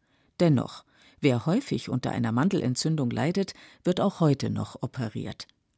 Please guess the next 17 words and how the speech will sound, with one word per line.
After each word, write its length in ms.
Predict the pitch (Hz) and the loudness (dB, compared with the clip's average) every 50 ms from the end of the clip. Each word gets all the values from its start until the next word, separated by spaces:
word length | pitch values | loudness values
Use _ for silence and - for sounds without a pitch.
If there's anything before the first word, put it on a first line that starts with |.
| _ _ _ _ _ _ _ _ _ - | _ _ _ _ _ _ _ _ _ -2
Die 80 | 120 | 0
Entfernung 720 | - 113 104 - - 131 123 143 165 175 180 185 185 165 - | 0 0 -2 0 0 0 2 2 2 2 2 2 0 -2 -2
beziehungsweise 800 | - 113 - - - 127 123 120 - - 113 120 113 117 113 - | -4 -4 -2 -2 -4 -2 -4 -4 -4 -4 -4 -4 -4 -6 -6 -8
Teilentfernung 1000 | - - 131 135 151 160 - - 131 131 - - - 123 123 135 139 143 143 139 | -6 -4 0 2 2 2 2 2 -2 -2 -2 -4 -4 -2 0 0 0 0 -2 -2
der 180 | 127 120 117 110 | -2 -2 -4 -2
Rachenmandeln 720 | 117 - - - 143 135 135 131 139 147 147 151 151 156 151 - - - - _ | -4 -4 -2 0 0 2 2 2 0 0 0 0 0 -2 -2 -4 -16 -20 -20 _
ist 240 | - 165 147 - - | -2 -2 -2 0 -2
eine 160 | - 139 131 | 0 0 0
Routineoperation. 1300 | 127 135 151 135 - - 190 185 147 110 - - - - 107 107 107 104 - - - 120 110 107 110 107 - _ _ _ _ _ _ _ _ _ | 0 0 -2 -4 -2 -2 0 2 2 2 0 -2 -4 -4 -4 -4 -4 -6 -6 -4 -2 0 0 0 0 -2 -4 _ _ _ _ _ _ _ _ _
Sie 180 | - - 180 170 | -2 -2 0 0
zählt 320 | - - 196 202 208 - | 2 2 2 2 2 0
zu 100 | - 170 | -2 -2
den 220 | 160 160 156 151 | 0 0 0 0
häufigsten 560 | 151 180 208 202 - - 160 - - - 143 - | 0 0 0 0 -2 -4 -4 -4 -4 -4 -4 -4
operativen 760 | - 147 - 151 135 123 127 123 - - 160 156 143 143 - | -4 -4 -4 -4 -2 -2 -2 -4 -2 -4 -4 -2 -2 -4 -2
Eingriffen 600 | - 131 135 135 131 - 120 127 - - 131 - - | 0 2 2 2 2 0 -2 -4 -4 -4 -6 -6 -2
überhaupt. 680 | - 160 139 123 127 127 - 127 - - _ - - | -4 -4 -2 -2 -6 -4 -6 -10 -12 -12 _ -20 -20